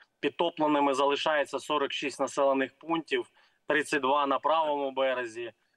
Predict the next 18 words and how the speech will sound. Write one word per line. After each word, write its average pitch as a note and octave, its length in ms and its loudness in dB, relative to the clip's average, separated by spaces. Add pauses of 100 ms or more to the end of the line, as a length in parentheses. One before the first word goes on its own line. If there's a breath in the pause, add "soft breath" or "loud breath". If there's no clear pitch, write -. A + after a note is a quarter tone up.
(160)
та C#3+ 200 0
чотирнадцять C#3+ 720 -2
на C#3+ 200 0
лівобережжі. A#2+ 840 -4 (280 soft breath)
На C3 140 -2
деокупованій C#3 1080 0
території C#3 540 0
під C3 180 -2
водою C3 380 2
ще C#3+ 200 0
залишається, C3 720 0
е, A2+ 60 -8 (1200 soft breath)
майже D3 460 0 (260)
три D#3 200 -2
тисячі - 380 -4
вісімсот C#3 540 -2
житлових B2+ 440 0
будинків. G2+ 460 -6